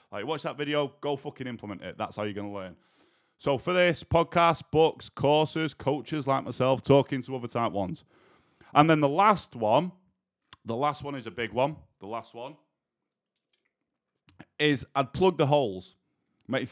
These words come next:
may sound funny, but I'm gonna tell you what I mean by this. Uh, every, it's a, it's a journey, right? And whether you've been a few weeks in, a few months in, forty years into being a type one, fifty years,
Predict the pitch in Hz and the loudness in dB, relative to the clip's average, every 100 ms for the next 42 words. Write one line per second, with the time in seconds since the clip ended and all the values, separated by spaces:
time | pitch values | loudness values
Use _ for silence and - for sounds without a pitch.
0 | 139 127 156 143 156 143 135 143 143 139 | -6 -4 -6 -2 -4 -4 -8 -8 -6 -6
1 | 143 139 147 139 127 110 127 113 101 98 | -8 -8 -6 -2 -2 0 0 0 -2 -4
2 | 92 - _ _ _ _ _ _ _ _ | -8 -14 _ _ _ _ _ _ _ _
3 | _ _ _ _ - 143 - - 175 190 | _ _ _ _ -6 -6 -6 -6 -4 -4
4 | 190 214 170 - 185 175 170 139 160 139 | -4 -10 -8 -4 -4 -2 -6 -6 -8 -4
5 | 135 104 90 80 - 98 117 117 _ _ | -4 -4 -6 -14 -12 -6 -6 -6 _ _
6 | _ _ _ _ _ 123 120 127 131 123 | _ _ _ _ _ -10 -6 -6 -6 -8
7 | 127 113 123 123 131 - 123 110 95 92 | -8 -8 -4 -2 -2 -2 -2 -2 -2 -10
8 | 110 120 113 113 - 113 98 87 _ _ | -10 -6 -6 -6 -6 -4 -4 -6 _ _
9 | _ - - 135 131 131 117 110 101 104 | _ -14 -4 -2 -2 -4 -2 0 -2 -4
10 | 95 101 101 95 92 90 85 92 90 135 | -8 -8 -6 -8 -8 -12 -10 -12 -6 -4
11 | 131 110 107 92 90 | -4 -4 -4 -4 -6